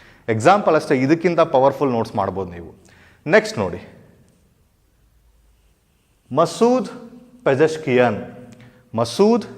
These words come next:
ಪೆಜೆಶ್ಕಿಯನ್ ಪ್ರೊನೌನ್ಸಿಯೇಷನ್ ಒಂದೊಂದ್ಸಲ ಮಿಸ್ ಆಗ್ತಿರುತ್ತೆ, ಸ್ಪೆಲ್ಲಿಂಗ್ ಕರೆಕ್ಟಾಗಿ ನೋಡ್ಕೊಂಡಿರಿ. ಇರಾನ್ ದೇಶದ ರಾಷ್ಟ್ರಪತಿಯಾಗಿ ಆಯ್ಕೆಯಾಗಿದ್ದಾರೆ. ಮಸೂದ್ ಪೆಜೆಶ್ಕಿಯನ್ ಇರಾನ್ ದೇಶದ ರಾಷ್ಟ್ರಪತಿಯಾಗಿ ಆಯ್ಕೆಯಾಗಿದ್ದಾರೆ.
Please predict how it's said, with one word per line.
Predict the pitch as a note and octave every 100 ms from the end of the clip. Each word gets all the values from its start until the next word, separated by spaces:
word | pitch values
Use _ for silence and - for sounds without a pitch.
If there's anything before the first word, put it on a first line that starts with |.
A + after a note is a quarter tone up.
| -
ಪೆಜೆಶ್ಕಿಯನ್ | A2+ A2+ A#2 - G#2 G2+ F2+ - - - -
ಪ್ರೊನೌನ್ಸಿಯೇಷನ್ | C3 F3 F3 F3+ E3+ F3
ಒಂದೊಂದ್ಸಲ | D3+ C#3+ D3+
ಮಿಸ್ | C3 B2+
ಆಗ್ತಿರುತ್ತೆ, | D3 C3+ C3+ A#2 E3 F3+ - - -
ಸ್ಪೆಲ್ಲಿಂಗ್ | - C#3+ D#3+
ಕರೆಕ್ಟಾಗಿ | D3+ A2+ A2
ನೋಡ್ಕೊಂಡಿರಿ. | F#2+ E2+ F2+ E2 - - _ _ _ _ -
ಇರಾನ್ | C#3+ D#3+ A3 B3 A3+
ದೇಶದ | F3 F3 E3+ C3+ E3+ F#3 - - G#2+
ರಾಷ್ಟ್ರಪತಿಯಾಗಿ | G#2 C3 F#3+ G#3 F3+ F3 C3+ B2 B2+ C#3 D#3 B2+ - - - -
ಆಯ್ಕೆಯಾಗಿದ್ದಾರೆ. | A2 A2 G#2+ F#2 E2+ E2 - - _ -
ಮಸೂದ್ | A#2 A#2+ F3 F#3 F3+
ಪೆಜೆಶ್ಕಿಯನ್ | B2 C3 - C3+ D#3 F#3+ - - -
ಇರಾನ್ | B2 D3+ D#3+ D3+
ದೇಶದ | C3 C3 A#2+ B2+ E3 - -
ರಾಷ್ಟ್ರಪತಿಯಾಗಿ | G#2+ C3+ - - C#3 A#2+ B2 A2+ A#2
ಆಯ್ಕೆಯಾಗಿದ್ದಾರೆ. | C#3+ A#2 A#2+ B2+ A#2+ A#2 A#2+ C#3+ E3+ -